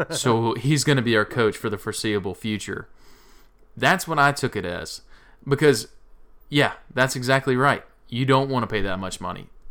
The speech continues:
Speaker 1: Do they probably have that money? They would probably could get that much money fairly quickly. It's just a waste.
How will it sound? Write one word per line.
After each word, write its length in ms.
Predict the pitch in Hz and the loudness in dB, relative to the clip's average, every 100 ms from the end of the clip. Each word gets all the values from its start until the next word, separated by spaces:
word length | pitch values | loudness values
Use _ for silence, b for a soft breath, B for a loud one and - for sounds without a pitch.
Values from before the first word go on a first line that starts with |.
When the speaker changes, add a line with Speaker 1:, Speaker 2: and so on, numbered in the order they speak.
| 151 | -10
Speaker 1:
Do 180 | 131 143 | 0 4
they 120 | 147 | 4
probably 380 | 143 147 170 123 | 4 4 6 4
have 300 | 113 117 143 | 0 -2 0
that 160 | 156 - | -4 -6
money? 320 | 151 156 - - | -6 -6 -12 -16
They 440 | - 139 - 160 240 | -16 -14 -8 0 0
would 220 | 262 - | 0 -4
probably 420 | - 147 147 147 | 4 4 4 0
could 480 | 131 127 117 110 101 b b b b b | 2 0 2 -2 -4 b b b b b
get 200 | 117 120 | -2 -2
that 180 | 120 104 | 2 0
much 180 | 101 95 | 0 -6
money 360 | 104 98 92 85 _ _ - | -6 -6 -6 -12 _ _ -20
fairly 360 | - 107 110 113 | -4 2 2 2
quickly. 560 | 107 120 - 123 120 117 b b b b - _ - | -2 -4 0 0 -2 -4 b b b b -20 _ -6
It's 160 | 110 | -4
just 200 | 123 110 | -4 -4
a 60 | 101 | -6
waste. 560 | 92 95 92 - - | -4 -4 -4 -6 -10